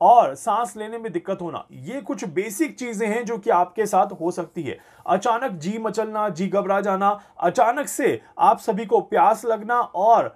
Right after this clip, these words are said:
प्यास कंप्लीट ना होना, मतलब कि बार-बार पानी पीना और अपने आप को परेशान करना,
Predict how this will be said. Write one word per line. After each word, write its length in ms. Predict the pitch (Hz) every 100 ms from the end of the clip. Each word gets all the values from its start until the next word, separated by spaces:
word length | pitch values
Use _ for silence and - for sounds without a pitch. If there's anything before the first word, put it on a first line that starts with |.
| _ -
प्यास 320 | 190 214 -
कंप्लीट 480 | 208 196 214 226 208
ना 80 |
होना, 260 | 190 185 143
मतलब 200 | 165 196
कि 280 | - 220 214 _ 131
बार-बार 500 | 160 202 240 240 240
पानी 340 | 202 185 214
पीना 340 | 202 202 214 196
और 240 | 170 190
अपने 200 | 202 202
आप 120 | 175
को 80 | 202
परेशान 520 | 185 160 165 175 202
करना, 340 | 185 165 143